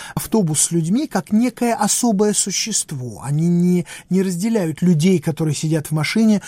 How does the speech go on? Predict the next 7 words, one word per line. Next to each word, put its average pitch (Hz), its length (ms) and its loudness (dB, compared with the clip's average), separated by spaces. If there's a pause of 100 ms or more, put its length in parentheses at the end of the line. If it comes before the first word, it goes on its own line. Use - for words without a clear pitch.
(220)
и 208 340 6 (220)
саму 170 320 4
машину. 143 640 0
Ну, 226 220 4
например, 220 360 2
язык 202 380 2
волков, 190 800 2